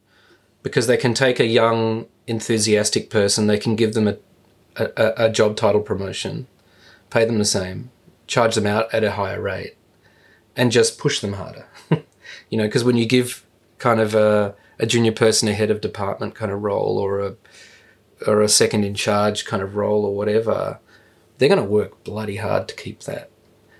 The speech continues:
but they're gonna be drowning, which has happened to me in the past as well. You know, and, and so I think there's a, there's, there's an onus on,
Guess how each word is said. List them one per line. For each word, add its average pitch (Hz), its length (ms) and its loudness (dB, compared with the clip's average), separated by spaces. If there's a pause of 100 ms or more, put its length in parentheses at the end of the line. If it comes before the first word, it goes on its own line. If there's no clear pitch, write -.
(140)
but 107 120 -2
they're 113 100 2
gonna 127 200 4
be 107 120 -2
drowning, 98 520 -4 (760)
which 190 140 2
has 147 100 -6
happened 101 220 -2
to 98 80 -14
me 95 100 -12
in 101 80 -16
the 104 60 -16
past - 340 -10
as - 140 -16
well. 104 280 -2 (720)
You 117 100 -6
know, 110 100 -2
and, 123 140 0
and 120 260 0
so 113 240 4
I 113 60 4
think 107 540 -4 (460)
there's 110 380 0
a, 104 480 -2 (560)
there's, 113 440 0 (160)
there's 123 240 -2
an 123 100 0
onus 127 400 2
on, 107 300 0